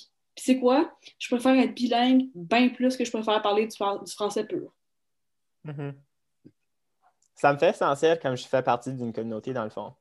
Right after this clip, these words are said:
Speaker 2: right?
Speaker 1: Cent pour cent. Puis comme en même temps, comme, mettons, fra-, les francophones, là, les francophones qui parlent pas anglais, si, s'il faut que je m'appuie avec l'anglais,
Speaker 2: Mhm.
Speaker 1: euh, ils, ils vont pas comprendre.
Speaker 2: C'est honnêtement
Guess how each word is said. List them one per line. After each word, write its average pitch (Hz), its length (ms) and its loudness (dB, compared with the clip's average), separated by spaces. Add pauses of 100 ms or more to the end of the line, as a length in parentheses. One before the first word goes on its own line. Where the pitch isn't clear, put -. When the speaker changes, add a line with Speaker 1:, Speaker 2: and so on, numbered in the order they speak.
(140)
Speaker 2:
right? 123 280 -8
Speaker 1:
Cent 214 140 -6
pour 170 120 -6
cent. 202 180 -2 (400)
Puis - 100 -4
comme 247 100 6
en 233 60 6
même 240 100 4
temps, 302 120 6
comme, 277 100 2 (300)
mettons, 254 200 2
fra-, 240 200 -4
les 226 100 -2
francophones, 226 460 2
là, 247 80 4
les 226 100 -2
francophones 214 380 0
qui 262 40 0
parlent 190 160 -2
pas 220 100 -2
anglais, 202 460 0 (960)
si, 294 680 8 (160)
s'il 262 240 2
faut 285 280 2
que 269 80 6
je 254 60 0
m'appuie 220 280 4
avec 233 240 2
l'anglais, 202 500 0 (600)
Speaker 2:
Mhm. 196 80 2
Speaker 1:
euh, 196 640 6
ils, 190 340 -10
ils 190 400 -12
vont 185 180 2
pas 220 140 0
comprendre. 202 540 0
Speaker 2:
C'est 117 400 -2
honnêtement 139 680 0